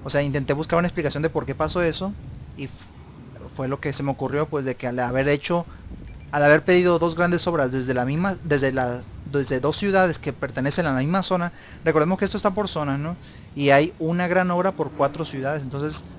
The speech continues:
por ejemplo, esta es Palomino, mandó pedir la, la gran obra, después esta ciudad también pide la ma-, gran obra, y si te quedas jugando en esta última, pues te, te bloquea esta, ¿no?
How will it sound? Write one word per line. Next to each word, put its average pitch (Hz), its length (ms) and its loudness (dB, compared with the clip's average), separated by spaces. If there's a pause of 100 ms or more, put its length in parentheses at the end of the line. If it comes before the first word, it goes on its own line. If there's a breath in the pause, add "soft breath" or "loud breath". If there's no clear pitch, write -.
(360)
por - 100 -4
ejemplo, 147 300 0
esta 131 160 -2
es 160 80 -2
Palomino, 160 560 0
mandó 135 340 0
pedir 156 260 2
la, 151 200 2
la 135 160 -2
gran 151 180 2
obra, 143 220 0
después 143 240 -2
esta 170 160 -4
ciudad 151 240 0
también 147 260 -4
pide 156 200 2
la 147 80 2
ma-, 143 180 -4
gran 147 240 0
obra, 170 320 -2 (240 loud breath)
y 143 80 -4
si - 80 -10
te 139 120 -2
quedas 156 220 2
jugando 160 260 2
en 156 140 -2
esta 165 160 0
última, 180 340 0
pues 170 160 -4
te, 139 140 -4
te 123 220 -6
bloquea 131 400 0
esta, 143 200 -6
¿no? 139 160 -10